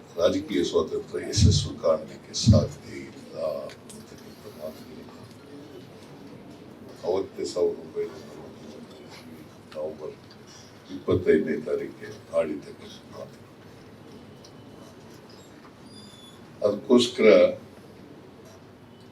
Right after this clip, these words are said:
ನಾವು ಎರಡ್ ಸಾವಿರದ ಹದಿಮೂರು ರಿಂದ ಹದಿನೆಂಟರವರೆಗೆ ಅಧಿಕಾರದಲ್ಲಿದ್ದಾಗ ಮತ್ತೆ ಕಾಂಗ್ರೆಸ್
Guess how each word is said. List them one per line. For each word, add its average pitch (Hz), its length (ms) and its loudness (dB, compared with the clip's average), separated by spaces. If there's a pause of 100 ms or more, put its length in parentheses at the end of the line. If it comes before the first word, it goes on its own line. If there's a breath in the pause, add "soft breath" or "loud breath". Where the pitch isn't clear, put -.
ನಾವು 107 200 8 (440)
ಎರಡ್ 104 220 2
ಸಾವಿರದ 104 340 8
ಹದಿಮೂರು 107 440 0 (1120)
ರಿಂದ 95 240 -6
ಹದಿನೆಂಟರವರೆಗೆ 87 720 -4 (360)
ಅಧಿಕಾರದಲ್ಲಿದ್ದಾಗ - 500 -6 (1200)
ಮತ್ತೆ - 200 -8 (120)
ಕಾಂಗ್ರೆಸ್ 120 400 6